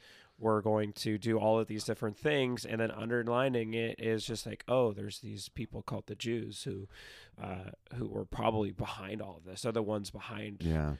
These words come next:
Speaker 1: They're the ones behind the curtain, pulling the
Speaker 2: Mm-hmm.
Speaker 1: strings.
Speaker 2: They're
Speaker 1: They're
Speaker 2: not suffering like the Germans
Speaker 1: Exactly. So
Speaker 2: have
Speaker 1: it's,
Speaker 2: been.
Speaker 1: so it's, it's, uh, you get nationalism.
Speaker 2: Yeah.
Speaker 1: Uh, you get, uh, this fear, uh, like, uh, well, and then you get the, you get nationalism,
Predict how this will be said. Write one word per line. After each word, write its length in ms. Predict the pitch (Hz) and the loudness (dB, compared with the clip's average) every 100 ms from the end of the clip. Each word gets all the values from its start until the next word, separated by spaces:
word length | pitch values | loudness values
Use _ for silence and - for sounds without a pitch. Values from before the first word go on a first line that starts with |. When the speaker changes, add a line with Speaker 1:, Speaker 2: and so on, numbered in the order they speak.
| - | -4
Speaker 1:
They're 100 | 117 | -2
the 60 | |
ones 160 | 117 107 | -2 -2
behind 200 | 110 101 | -6 -6
the 60 | |
curtain, 380 | - 120 104 104 | -6 -4 -4 -4
pulling 300 | - 110 85 | 0 2 2
the 40 | 78 | -2
Speaker 2:
Mm-hmm. 140 | 78 | 0
Speaker 1:
strings. 480 | 80 113 110 101 - | 2 4 2 -2 -2
Speaker 2:
They're 160 | 90 | 4
Speaker 1:
They're 100 | 98 | 8
Speaker 2:
not 260 | 123 104 76 | 10 8 6
suffering 460 | - 85 - 82 80 | 4 2 4 2 2
like 160 | 82 | 0
the 80 | - | 0
Germans 580 | - 82 85 80 78 87 | 2 2 2 2 0 0
Speaker 1:
Exactly. 520 | 110 117 - 107 98 | 2 2 2 -6 -6
So 180 | - 85 | 2 6
Speaker 2:
have 140 | 82 | 6
Speaker 1:
it's, 240 | 113 73 73 | 6 4 2
Speaker 2:
been. 80 | 80 | 2
Speaker 1:
so 240 | - 143 | 10 12
it's, 300 | 123 - - | 12 6 2
it's, 400 | 123 120 - - | 4 4 4 -2
uh, 180 | 117 113 | 0 0
you 200 | - 123 | 2 4
get 200 | 120 117 - - - | 4 2 -2 -8 -10
nationalism. 680 | 104 101 - 117 110 117 117 - | -10 -6 -4 -4 -4 -6 -10 -8
Speaker 2:
Yeah. 260 | 90 80 73 - - - | 0 2 2 -4 -14 -4
Speaker 1:
Uh, 360 | 104 95 98 | -2 -2 -4
you 180 | - 107 | -4 -4
get, 300 | 110 107 - _ - | -2 -4 -4 _ -18
uh, 40 | 107 | -10
this 200 | 110 - | -8 -6
fear, 540 | - - 117 117 117 107 | -6 -4 2 6 8 8
uh, 240 | 104 104 92 | 6 4 2
like, 140 | 104 - - _ | -2 -2 -20 _
uh, 100 | 98 95 - - - | -12 -10 -14 -18 -6
well, 120 | 107 - | -6 -4
and 100 | 110 | -4
then 140 | 107 104 | -4 -2
you 60 | |
get 200 | 104 107 | -2 -4
the, 140 | 113 107 | -6 -4
you 80 | |
get 180 | 107 92 - | -4 -6 -8
nationalism, 640 | 110 110 123 127 117 120 | 0 2 4 2 2 0